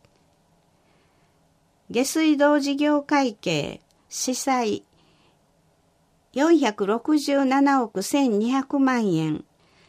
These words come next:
一時借入金、記載なし。なお、一時借入金とは、収入時期と支払い時期の差による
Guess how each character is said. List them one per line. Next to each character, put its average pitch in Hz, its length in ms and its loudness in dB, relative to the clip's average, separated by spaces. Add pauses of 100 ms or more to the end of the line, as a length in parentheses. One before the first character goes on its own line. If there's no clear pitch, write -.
(160)
一 240 240 -4
時 302 180 -2
借 269 400 -4
入 254 180 0
金、 240 400 -4 (460)
記 220 160 -10
載 254 340 -2
な 208 180 -4
し。 - 340 -16 (2000)
な 247 240 -2
お、 208 160 -6 (220)
一 294 320 0
時 302 200 0
借 294 400 0
入 294 180 0
金 285 320 0
と 262 180 -6
は、 196 220 -4 (640)
収 320 360 0
入 294 260 6
時 277 180 -2
期 214 160 -6
と 185 280 -4
支 - 180 -4
払 294 400 2
い 277 60 -2
時 294 180 -2
期 214 160 -4
の 185 240 -2
差 226 240 -6
に 247 220 0
よ 240 120 -2
る 214 220 -4